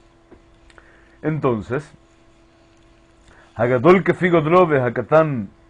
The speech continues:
וכולי, והנה באמצעות ההפצרות שהפציר בשליחות השם, גרם להתרחקות ענף אחד מענפי נשמתו משורשה".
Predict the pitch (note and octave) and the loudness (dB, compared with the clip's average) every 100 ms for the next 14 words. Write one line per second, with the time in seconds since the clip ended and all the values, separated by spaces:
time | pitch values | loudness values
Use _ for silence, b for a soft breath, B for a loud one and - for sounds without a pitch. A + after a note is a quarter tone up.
0 | _ _ - A#2+ F2 G#2 G2 A#2+ D3 b | _ _ -10 -8 -6 -8 -4 -4 -6 b
1 | b G2+ A2+ D3+ D#3+ C#3 A#2 B2 E3 D#3 | b -8 -2 -2 0 -2 -2 -2 0 0
2 | C#3+ B2 - B2 C#3 F#3 C#3+ A2+ - F3 | 0 0 0 -4 -2 -2 -4 -8 -6 -4
3 | F3 A#2 F#2 G#2 - A#2 D#3+ D3+ B3+ A3+ | -4 -6 -12 -16 -14 -10 -10 -2 -2 -2
4 | - b b - A2+ D#3+ G#3+ F3+ F3 D3+ | -8 b b -6 0 0 0 -2 -4 -4
5 | D#3 F3+ E3 F3 D#3+ D#3 E3+ D#3+ C#3+ B2+ | -6 -2 0 0 -2 0 0 0 -6 -4
6 | D#3 D#3 C#3 C#3+ C3+ D#3+ D#3 D#3 D3 C3+ | -6 -6 -8 -10 -8 -8 -8 -8 -10 -8